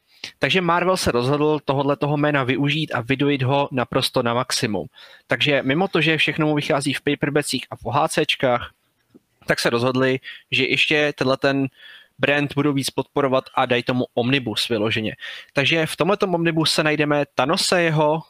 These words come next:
který se jmenuje tenhle ten paperback Thanos Wins, následně Cosmic Ghost Ridera, který ho sám vymyslel, eh, Death of Inhumans a Silver, Silver Surfer Black a Thanos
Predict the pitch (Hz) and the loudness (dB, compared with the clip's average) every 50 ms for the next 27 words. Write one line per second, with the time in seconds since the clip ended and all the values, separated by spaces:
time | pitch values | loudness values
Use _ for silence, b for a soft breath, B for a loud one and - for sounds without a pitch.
0 | - - - - - 135 139 139 135 - - 147 135 135 135 135 135 139 139 135 | -14 -16 -10 -4 -2 0 0 0 0 0 0 0 0 2 2 2 2 2 2 0
1 | 135 - - 135 131 131 143 131 123 139 131 - - 127 123 131 120 - - 131 | 0 0 0 0 0 2 0 0 0 0 0 0 0 0 0 -2 -2 0 -2 -2
2 | 104 - - - 123 135 156 202 240 247 - - - - B B B B B B | -2 -2 -2 0 0 2 2 2 0 -2 -4 -4 -6 -8 B B B B B B
3 | B B - 139 143 143 - - 160 151 143 147 143 - - 131 - - 127 120 | B B -2 0 0 0 0 0 0 0 2 0 -2 -2 -2 -2 -2 -2 -2 -2
4 | 110 120 131 139 - - - 175 170 165 160 165 160 151 - - 139 135 135 139 | -2 0 -2 -2 -2 -2 0 0 0 0 2 0 0 0 0 -2 0 0 0 0
5 | 135 - - - 135 127 127 120 120 123 131 131 - - 139 131 131 156 180 180 | 0 -2 0 0 0 0 0 0 0 0 0 0 0 2 2 2 2 0 -2 -4
6 | B B B B B B B B B - - 120 113 110 107 107 135 160 - - | B B B B B B B B B -2 0 0 2 2 0 2 0 -2 0 -2
7 | 196 - - 175 165 156 135 160 156 147 147 147 143 143 143 139 - - _ - | -4 -2 -2 -2 0 0 0 2 2 2 2 2 2 0 0 -2 -6 -8 _ -2
8 | 127 117 - - - - 139 131 131 143 151 - _ - - - 156 156 160 147 | 0 0 0 -2 -2 -2 -2 0 0 -2 -2 -4 _ -4 -2 0 2 2 2 0
9 | - - 147 143 - - 147 131 131 127 120 120 120 - - - - 123 117 - | 2 0 0 0 0 -2 -2 0 0 2 2 2 2 0 -4 -4 -2 -2 -2 -2
10 | _ - 120 117 113 110 110 - - | _ -2 0 0 0 0 -2 -2 -4